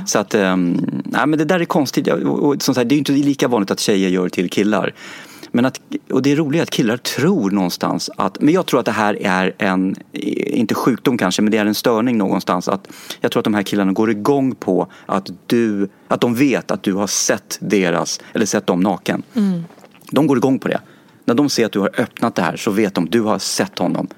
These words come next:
Speaker 1: naken. Och det får de en kick av. Och jag tror att det kan de leva på liksom rent, alltså,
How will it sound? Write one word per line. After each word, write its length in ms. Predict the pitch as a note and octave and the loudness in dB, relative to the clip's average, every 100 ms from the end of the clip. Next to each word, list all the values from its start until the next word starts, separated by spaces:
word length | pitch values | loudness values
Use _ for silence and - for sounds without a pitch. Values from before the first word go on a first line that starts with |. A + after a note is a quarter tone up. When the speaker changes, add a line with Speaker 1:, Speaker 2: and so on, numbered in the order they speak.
| - - | -8 0
Speaker 1:
naken. 400 | G2 - F2+ F#2+ | 0 0 -2 -4
Och 300 | - - A#2 | -12 -4 -2
det 280 | G2 B2 A#2 | 2 2 2
får 160 | - G2 | 2 2
de 140 | F2+ | 2
en 80 | F2+ | 0
kick 340 | - G#2+ - | -2 -4 -2
av. 120 | F#2+ G#2 | -2 0
Och 120 | G#2 | -2
jag 80 | G2+ | 0
tror 120 | G2 | 0
att 80 | F#2+ | 0
det 120 | G#2 | 0
kan 200 | A2 F#2+ | 0 0
de 220 | F2+ F2 - - - - | 0 -2 -6 -20 -20 -4
leva 360 | G#2 G#2+ F2+ A#2 | 0 2 2 -2
på 200 | - - | -2 -4
liksom 300 | - F2 F2 | -4 -2 0
rent, 220 | F2 - - - - | 0 -4 -12 -12 -8
alltså, 260 | - F2 | -4 -4